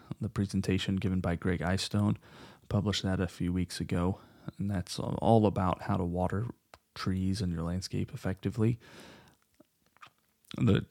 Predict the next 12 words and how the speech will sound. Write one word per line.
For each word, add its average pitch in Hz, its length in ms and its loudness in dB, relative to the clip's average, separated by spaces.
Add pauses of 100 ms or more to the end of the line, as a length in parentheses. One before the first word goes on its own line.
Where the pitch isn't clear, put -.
(220)
a 117 60 6
really 117 240 8
good 107 180 6
point 101 280 2
he 98 200 2
made 92 380 0
is 82 160 -4
he 87 220 -2 (160)
did 98 180 2
a 82 120 2 (180)
physical 107 320 6
demonstration 92 800 0